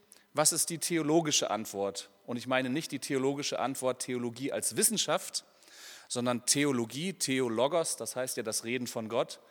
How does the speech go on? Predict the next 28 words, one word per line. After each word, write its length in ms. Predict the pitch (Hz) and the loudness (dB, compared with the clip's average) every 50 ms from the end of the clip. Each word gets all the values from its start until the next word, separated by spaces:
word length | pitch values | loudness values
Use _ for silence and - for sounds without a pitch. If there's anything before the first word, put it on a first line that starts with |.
| - - - - - - | -20 -20 -20 -20 -14 -10
Ich 100 | 151 139 | -4 0
meine 260 | 160 170 170 175 165 | 2 2 4 4 2
also 160 | 151 151 151 | 2 2 0
das, 240 | 131 135 131 - - | 2 2 2 2 4
was 140 | 135 131 - | 2 2 0
die 100 | - 127 | 0 0
Bibel 300 | 127 147 147 123 104 87 | -6 -6 -2 -2 0 0
dazu 320 | 87 82 - - - 98 | 0 0 0 -2 -2 -2
sagt. 540 | 82 85 80 76 78 - - - - - - _ _ _ _ _ _ _ _ _ _ _ _ _ - - - - - - - | -2 -2 -2 -2 -2 -4 -6 -12 -12 -12 -12 _ _ _ _ _ _ _ _ _ _ _ _ _ -16 -14 -12 -12 -12 -4 4
Was 200 | - 165 165 - | 6 8 8 8
meint 300 | 160 147 151 196 247 - | 8 8 8 8 6 6
Jesus 320 | 190 185 175 165 175 - - | 4 4 4 6 6 6 6
damit, 340 | 165 147 151 175 196 - - | 6 6 4 4 0 2 2
wenn 140 | 143 139 | 2 2
er 200 | 107 120 135 139 | 4 4 4 6
sagt, 680 | 127 - - 117 123 160 208 - - - - - - - - - _ - - - - - - _ _ | 6 8 8 10 10 8 8 6 2 -2 -2 -2 -4 -4 -8 -20 _ -20 -20 -20 -20 -20 -20 _ _
„Wenn 160 | - 135 151 | 0 2 4
euch 180 | 165 160 151 - | 4 2 2 0
nun 200 | 180 175 180 165 | -2 -2 0 4
der 160 | 170 156 143 | 4 4 4
Sohn 560 | 127 - - 147 175 233 262 262 262 269 240 | 4 4 4 4 4 4 4 4 2 2 0
frei 400 | - - - - 160 165 180 180 | -2 -4 -2 2 4 6 6 6
macht, 680 | 160 123 110 117 156 196 - - - - - - - - _ _ _ _ _ _ - _ _ _ | 4 2 4 4 2 2 0 -4 -4 -2 -2 -2 -4 -6 _ _ _ _ _ _ -20 _ _ _
so 180 | - - - 151 | -4 0 2 4
seid 360 | 139 135 143 139 135 - - | 6 8 8 8 6 4 0
ihr 220 | 135 131 123 113 110 | -2 -2 -2 0 0
wirklich 460 | 131 147 - - 123 123 120 - - | 0 0 0 0 -4 -4 -2 -2 -4
frei“? 340 | - - 90 80 60 - | -2 0 0 0 -2 -4